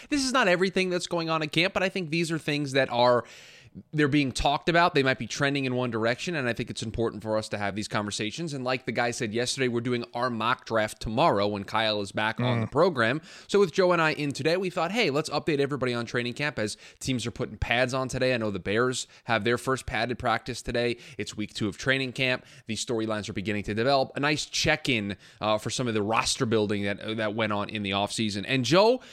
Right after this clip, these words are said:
Speaker 1: we're gonna come out of the gates firing because I would love,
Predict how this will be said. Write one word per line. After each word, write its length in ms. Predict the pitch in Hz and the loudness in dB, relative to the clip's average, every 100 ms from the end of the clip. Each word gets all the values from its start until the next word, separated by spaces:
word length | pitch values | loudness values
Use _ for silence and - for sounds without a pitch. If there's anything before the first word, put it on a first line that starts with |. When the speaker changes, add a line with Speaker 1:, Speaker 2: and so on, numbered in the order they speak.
| - - | -20 -4
Speaker 1:
we're 80 | 139 | 0
gonna 200 | 151 151 | 2 0
come 240 | - 185 | 2 2
out 160 | 190 175 | 4 4
of 100 | 160 | 2
the 60 | 143 | 2
gates 300 | 135 131 - | 0 0 2
firing 460 | 143 123 107 101 | 4 4 4 0
because 260 | 104 123 107 - | -4 -4 -4 0
I 280 | 139 156 156 | 2 2 2
would 260 | 139 127 | -2 -2
love, 680 | 113 117 147 120 95 98 - | -2 2 4 4 4 -4 -14